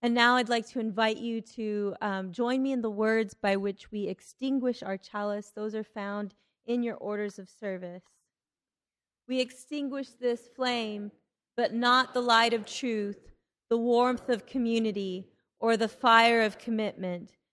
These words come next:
These we hold in our hearts until we are together again."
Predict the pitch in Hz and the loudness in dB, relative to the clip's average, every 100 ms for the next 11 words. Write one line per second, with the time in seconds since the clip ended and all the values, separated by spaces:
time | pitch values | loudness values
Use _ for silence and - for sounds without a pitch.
0 | _ _ 233 269 254 220 240 233 247 247 | _ _ 0 2 2 0 0 2 4 4
1 | 254 240 226 226 226 240 220 202 - - | 4 2 2 2 2 2 2 2 -4 -16
2 | - _ _ - 220 - - 233 226 226 | -20 _ _ -4 -4 -2 0 2 2 4
3 | 208 202 208 - 202 208 202 185 180 185 | 4 2 0 -6 -4 -2 -2 -4 -6 -8
4 | 175 196 185 175 185 | -6 -6 -6 -10 -14